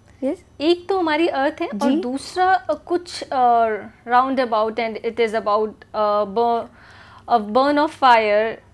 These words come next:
Speaker 2: and co-, coming around our earth।
Speaker 1: हम्म, राइट।
Speaker 2: So, मैं कुछ-कुछ तो अपने
Speaker 1: <laughs>
Speaker 2: आंसर के नज़दीक आ चुकी हूँ।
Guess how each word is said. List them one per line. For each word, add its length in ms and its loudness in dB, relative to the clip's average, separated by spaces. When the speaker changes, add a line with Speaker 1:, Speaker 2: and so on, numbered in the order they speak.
Speaker 2:
and 220 -4
co-, 380 -2
coming 440 0
around 240 -2
our 200 -8
earth। 360 -12
Speaker 1:
हम्म, 600 -4
राइट। 520 -2
Speaker 2:
So, 60 -12
मैं 140 -4
कुछ-कुछ 440 -2
तो 60 0
अपने 360 0
Speaker 1:
<laughs> 60 -4
Speaker 2:
आंसर 420 0
के 140 -4
नज़दीक 420 -2
आ 100 6
चुकी 300 -4
हूँ। 180 -2